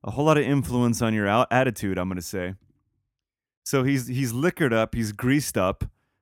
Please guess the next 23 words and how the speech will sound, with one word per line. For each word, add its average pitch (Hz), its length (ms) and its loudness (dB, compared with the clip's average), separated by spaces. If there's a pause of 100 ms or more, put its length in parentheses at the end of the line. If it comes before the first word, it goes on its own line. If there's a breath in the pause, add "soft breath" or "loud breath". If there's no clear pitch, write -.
(200)
and 104 120 -6
now 131 180 0
he's 127 160 2
angry 131 400 2
because 104 380 -4
this 98 120 -6
dude 117 180 -4
fucking 107 260 -4
stabbed 120 380 -2
him. 95 160 -4 (280)
I 151 100 -2
mean, 165 120 0
you 165 60 0
gotta 165 200 2
give 147 200 0
him 131 100 -2
some 151 300 0
leeway, 95 380 0
right? 98 320 -2 (960)
Maybe, 160 320 4
like, 147 160 0
the 127 80 -4
first 143 320 0